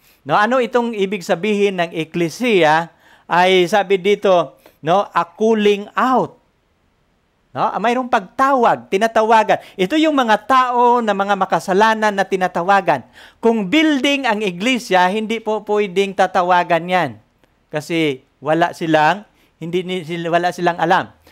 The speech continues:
No? Kaya nga, sabi niya, "It is referring to a popular meeting, especially a religious congregation." No? At ska-,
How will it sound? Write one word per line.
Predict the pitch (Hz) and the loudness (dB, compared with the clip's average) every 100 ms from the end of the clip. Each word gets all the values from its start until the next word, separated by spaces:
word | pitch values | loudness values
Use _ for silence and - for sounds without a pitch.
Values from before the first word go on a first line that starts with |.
| _ | _
No? | - 147 208 | -4 -2 0
Kaya | 196 208 | 0 0
nga, | 208 190 | 0 2
sabi | 202 190 208 | 0 0 0
niya, | 214 208 | 2 2
"It | 180 175 196 247 | 0 -4 -8 -6
is | - - _ _ _ | -10 -14 _ _ _
referring | 185 190 180 226 220 202 | -4 -2 0 0 0 -2
to | 208 | -2
a | 180 | 0
popular | - 220 226 220 190 175 | 0 -2 -2 0 0 0
meeting, | 196 196 180 180 202 | -6 -6 -4 -4 -6
especially | 160 - - 208 - 170 165 196 226 _ _ _ _ - | -12 -10 -10 -6 0 2 2 2 0 _ _ _ _ -4
a | 175 175 | 0 2
religious | 170 170 214 254 180 214 208 - | 0 0 -2 -2 0 0 0 -2
congregation." | 196 180 185 175 190 170 185 143 104 _ _ _ _ - | -4 -2 -2 0 0 0 -2 -2 -6 _ _ _ _ -4
No? | 143 196 214 _ _ - | 0 0 -2 _ _ -4
At | 160 180 185 180 175 - _ _ _ | 2 4 4 2 0 -8 _ _ _
ska-, | - - 202 190 185 | -20 -6 0 0 0